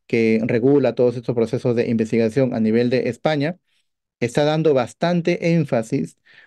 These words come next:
a que la producción científica y la valoración a los investigadores ya no sea solamente porque tengas publicaciones en Scopus, Cuartil uno, dos, tres, con lo que fuera,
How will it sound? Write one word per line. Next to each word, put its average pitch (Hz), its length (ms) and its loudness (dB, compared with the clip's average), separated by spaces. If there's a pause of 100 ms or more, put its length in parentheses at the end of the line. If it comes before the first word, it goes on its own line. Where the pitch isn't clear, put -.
(260)
a 120 160 -2
que 120 460 0 (300)
la 127 240 2
producción 135 420 0
científica 170 640 -2 (540)
y 127 140 2
la 123 120 2
valoración 120 560 0
a 156 60 2
los 147 200 0
investigadores 139 800 0
ya 123 300 0
no 156 140 -2
sea 135 280 0
solamente 135 560 0
porque 110 320 -2
tengas 143 400 -2
publicaciones 117 680 -2
en 107 140 -2
Scopus, 139 380 -4
Cuartil 117 380 0
uno, 131 300 2
dos, 123 280 2
tres, 139 320 0 (380)
con 107 140 0
lo 110 100 0
que 117 100 0
fuera, 165 380 2